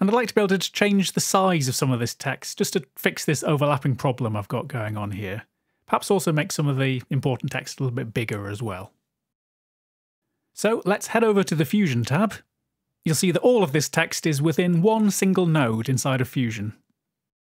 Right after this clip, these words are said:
If you'd like to know how to do nice, neatly formatted columns of text, again, in a single node in Fusion,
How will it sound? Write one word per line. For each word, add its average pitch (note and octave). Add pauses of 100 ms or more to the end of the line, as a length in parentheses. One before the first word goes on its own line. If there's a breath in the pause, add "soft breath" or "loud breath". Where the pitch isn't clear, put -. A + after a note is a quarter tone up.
(600)
If -
you'd G#3
like A#3+
to G#3+
know A3
how F#3
to F3+
do E3
nice, F#3
neatly F3
formatted F3
columns G3
of A#2
text, -
again, E3
in D#3
a C#3
single F#3+
node D3+
in C3
Fusion, B2+